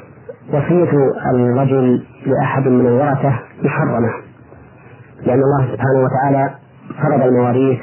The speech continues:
وبينها وقال: "فريضة من الله" في ميراث ال-،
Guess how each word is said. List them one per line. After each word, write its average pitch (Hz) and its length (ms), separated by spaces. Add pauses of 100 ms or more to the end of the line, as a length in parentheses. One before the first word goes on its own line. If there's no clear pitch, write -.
(100)
وبينها 131 680 (920)
وقال: 127 400
"فريضة 131 400
من 127 160
الله" 127 320 (1000)
في 127 140
ميراث 131 320
ال-، 117 360